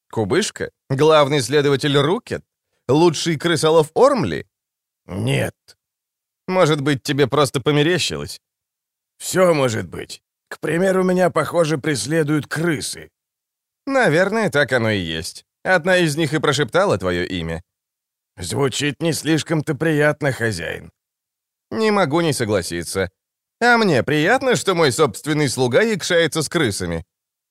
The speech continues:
«Вы бы предпочли голодать?» — усомнился Буг, извлекая что-то из-под рубахи. «Нет, ты не...»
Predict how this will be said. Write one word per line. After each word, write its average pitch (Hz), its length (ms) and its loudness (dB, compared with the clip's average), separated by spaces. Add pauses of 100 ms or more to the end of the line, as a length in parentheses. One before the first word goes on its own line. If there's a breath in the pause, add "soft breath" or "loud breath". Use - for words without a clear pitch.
(520)
«Вы 147 240 -2
бы 151 200 -2
предпочли 135 800 -2
голодать?» — 131 720 -2 (260)
усомнился 113 720 0
Буг, 123 380 -4 (220)
извлекая 175 600 2
что-то 123 340 0
из-под 110 400 -4
рубахи. 87 560 -6 (500)
«Нет, 147 440 2 (120)
ты 190 160 2
не...» 165 400 2